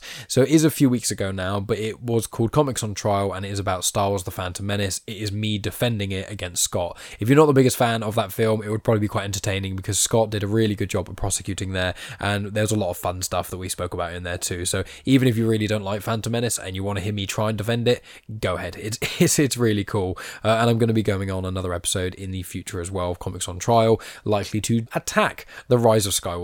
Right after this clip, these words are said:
be the prosecutor for a change. That'll be quite interesting too. You know, and aside from that, I've, I've been on, you know, Mandatory Marvel and D C. I've been at Indie Comic Spotlight. I'm due to go on Indie Comic Spotlight again in the future.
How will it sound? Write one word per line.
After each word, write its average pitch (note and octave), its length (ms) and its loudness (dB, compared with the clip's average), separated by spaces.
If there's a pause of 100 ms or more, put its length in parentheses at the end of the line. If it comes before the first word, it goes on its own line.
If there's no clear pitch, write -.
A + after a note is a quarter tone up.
(200)
be G#2+ 120 -2
the A2 80 -4
prosecutor - 680 -8
for - 160 -8
a F2+ 40 -6
change. F2 340 -8
That'll F2 140 -8
be F#2 80 -10
quite F2 240 -8
interesting F#2 480 -8
too. F#2+ 300 -4 (380)
You D3 60 4
know, D3 140 8
and D#3 80 4
aside D#3 200 8
from C#3+ 120 -2
that, C3 120 6
I've, A#2+ 160 2
I've A#2+ 160 0
been A#2 140 4
on, G#2+ 160 0
you G#2 60 0
know, G2+ 60 -2
Mandatory G2+ 380 -2
Marvel F#2 220 -4
and F#2+ 80 -6
D G2 100 -2
C. B2 360 4
I've G#2+ 80 0
been G#2 80 -2
at F#2+ 60 -6
Indie F#2+ 180 -6
Comic F#2+ 240 -6
Spotlight. A#2+ 520 4
I'm G2+ 140 -4
due A2 140 0
to G#2 60 -2
go G2 100 -2
on F#2+ 80 -8
Indie G2 180 -8
Comic G2 220 -10
Spotlight F#2+ 340 -6
again F#2 180 -8
in F2 60 -8
the F2+ 60 -10
future. C3 520 4